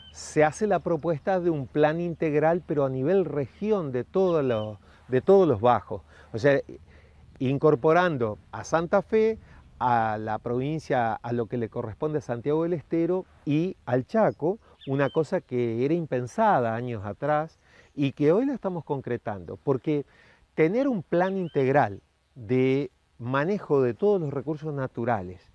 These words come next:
propuesto y consensuado por las tres provincias, por el gobierno nacional, actualizado a las situaciones actuales, eh, la verdad que es un lujo poder disponer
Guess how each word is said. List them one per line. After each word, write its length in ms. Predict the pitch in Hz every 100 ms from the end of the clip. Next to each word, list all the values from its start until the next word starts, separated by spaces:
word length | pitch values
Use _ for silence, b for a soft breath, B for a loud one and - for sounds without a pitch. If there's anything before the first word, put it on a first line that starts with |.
| b b b b -
propuesto 580 | 165 165 190 233 196 185
y 60 |
consensuado 880 | - 151 - 143 123 185 175 139 110
por 160 | - 110
las 140 | 90
tres 180 | 170 165
provincias, 540 | 156 147 147 120 107
por 120 | 110
el 80 | 107
gobierno 420 | 107 113 139 147
nacional, 600 | 139 139 - 147 147 104 - B B B
actualizado 1120 | 190 165 - 180 170 160 131 196 202 175 107 92 b b
a 140 | -
las 160 | 131 107
situaciones 580 | 127 113 107 147 147 113
actuales, 640 | 95 - 123 139 175 185 _ b b b -
eh, 640 | 120 113 107 101 98 104 -
la 100 | 123
verdad 240 | 117 135
que 100 | 147
es 80 | 185
un 260 | 156 117 123
lujo 340 | 170 - -
poder 360 | - 110 123 123
disponer 600 | 120 - 113 120 147